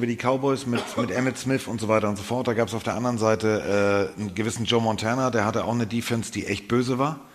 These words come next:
Äh, da waren auch echte Geisteskranke dabei und das meine ich wirklich echt ernst geisteskrank. Also wenn Spieler, äh,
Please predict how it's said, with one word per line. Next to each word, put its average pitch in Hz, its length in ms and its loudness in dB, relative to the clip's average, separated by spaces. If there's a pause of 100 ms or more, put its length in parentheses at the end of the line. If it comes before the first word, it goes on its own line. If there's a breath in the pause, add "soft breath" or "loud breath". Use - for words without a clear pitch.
(520 loud breath)
Äh, 101 200 4
da 98 160 4
waren 107 160 4
auch 101 120 -2
echte 107 280 -2
Geisteskranke 117 760 0
dabei 123 420 -2
und 104 80 -6
das 98 100 -10
meine 110 160 0
ich 98 100 -6
wirklich 113 320 -6
echt 113 240 2
ernst 131 300 2
geisteskrank. 123 540 0
Also 98 160 -2
wenn 107 100 0
Spieler, 104 840 2
äh, - 40 -14